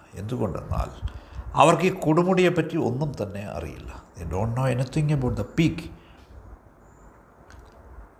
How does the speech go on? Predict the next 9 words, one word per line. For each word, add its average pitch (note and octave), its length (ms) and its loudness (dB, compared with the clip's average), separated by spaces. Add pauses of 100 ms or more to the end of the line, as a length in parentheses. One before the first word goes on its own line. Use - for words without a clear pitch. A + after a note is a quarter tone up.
(2000)
അവർ E3+ 260 8 (160)
ഈ D3 120 4 (220)
താഴ്വാരത്തിൻ്റെ F3 1000 6 (300)
അന്ധകാരത്തെപ്പറ്റി, C#3+ 1160 2
വൃത്തികേടിനെപ്പറ്റി A2+ 960 -2 (380)
അവർക്ക് C#3+ 380 8 (180)
ബോധമേ C3 500 2
ഇല്ല. G2+ 180 -4 (260)
എന്തുകൊണ്ടെന്നാൽ A2 720 0